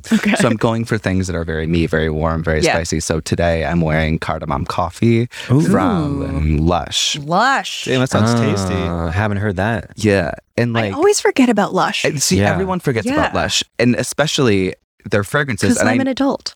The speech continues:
Speaker 2: and I know, well, that.
Speaker 1: <laughs>
Speaker 2: I know Lush,
Speaker 3: <laughs>
Speaker 2: it's, you feel like you're in the beauty aisle at Whole Foods.
Speaker 1: Yeah.
Speaker 2: <laughs>
Speaker 1: But
Speaker 2: But
Speaker 1: they do have good fragrance.
Speaker 2: their
Speaker 1: And, like,
Speaker 2: fragrances,
Speaker 1: you and many people have said this,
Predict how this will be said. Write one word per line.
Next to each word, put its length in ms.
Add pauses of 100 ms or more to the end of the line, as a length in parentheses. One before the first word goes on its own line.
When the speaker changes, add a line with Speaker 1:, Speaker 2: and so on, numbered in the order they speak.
Speaker 2:
and 140
I 80
know, 440
well, 160
that. 260 (420)
Speaker 1:
<laughs> 60
Speaker 2:
I 120
know 420 (100)
Lush, 480 (140)
Speaker 3:
<laughs> 160
Speaker 2:
it's, 360
you 200
feel 220
like 320 (300)
you're 200
in 340 (340)
the 100
beauty 260
aisle 240
at 80
Whole 160
Foods. 460
Speaker 1:
Yeah. 680
Speaker 2:
<laughs> 40
Speaker 1:
But 80
Speaker 2:
But 180
Speaker 1:
they 140
do 220
have 220
good 160
fragrance. 360
Speaker 2:
their 220
Speaker 1:
And, 200
like, 180
Speaker 2:
fragrances, 200
Speaker 1:
you 160
and 140
many 180
people 220
have 140
said 180
this, 360